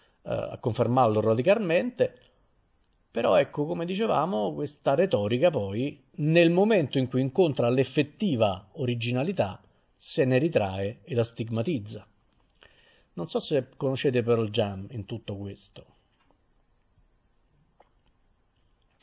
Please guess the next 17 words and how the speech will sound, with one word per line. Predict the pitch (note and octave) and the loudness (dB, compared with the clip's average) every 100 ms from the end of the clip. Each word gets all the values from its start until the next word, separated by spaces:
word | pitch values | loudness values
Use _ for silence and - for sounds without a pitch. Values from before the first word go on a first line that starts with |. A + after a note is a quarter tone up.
| - | -10
Un | C3 | -4
giorno | D#3 D3 | -2 0
ve | A2 | 0
lo | A#2 | 2
do | A#2+ | 0
come | - B2 B2 | 0 -2 -2
compito, | - G#2 F#2 G2+ G2+ | -4 -6 -6 -8 -10
che | G2+ | -10
mi | A2+ A#2+ - | -10 -12 -14
fate | - A2+ | -10 -8
una | A2+ B2+ | -6 -6
lista | D#3+ - | -8 -8
di | G#2+ A2 | -8 -6
cinque | F#3 E3+ D3 | -6 -6 -6
o | B2+ | -6
sei | - C3 | -4 -4
cose | B2 A#2 G#2+ G#2+ | -4 -6 -4 -6